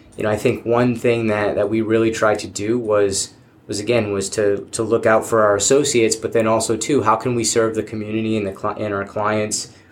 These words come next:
We, uh, we recently just had that acquisition in, in Newport,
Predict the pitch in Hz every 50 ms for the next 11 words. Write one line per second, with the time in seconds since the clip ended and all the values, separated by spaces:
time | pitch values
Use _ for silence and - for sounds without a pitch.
0 | - - 117 113 110 110 110 104 104 101 104 110 120 131 127 127 127 117 113 101
1 | 107 - - 117 107 104 110 107 101 95 - - - 120 117 - - 110 101 107
2 | 117 113 - - 117 113 110 110 110 - 110 107 107 107 107 104 101 - 104 101
3 | 104 104 110 117 117 113 - 117 107 104 95 - -